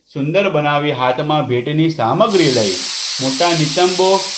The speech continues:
અને પયોધરો સ્તનોને કંપાવતી ઉતાવળે ઉતાવળે નંદરાયજીને ઘેર ગઈ.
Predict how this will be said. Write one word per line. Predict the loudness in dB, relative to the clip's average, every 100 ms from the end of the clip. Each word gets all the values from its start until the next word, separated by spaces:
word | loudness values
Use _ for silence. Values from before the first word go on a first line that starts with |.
| -6
અને | -2 0
પયોધરો | 2 4 4 4 4 4
સ્તનોને | 2 -4 -2 0 -2
કંપાવતી | -2 -4 -4 0 0 0 -4 -8 -14 -16
ઉતાવળે | -6 0 0 0 -2
ઉતાવળે | -4 -2 0 0
નંદરાયજીને | -4 -4 -2 0 -2 -4 -6 -6
ઘેર | -6 -4 -4 -4
ગઈ. | -2 -2 -4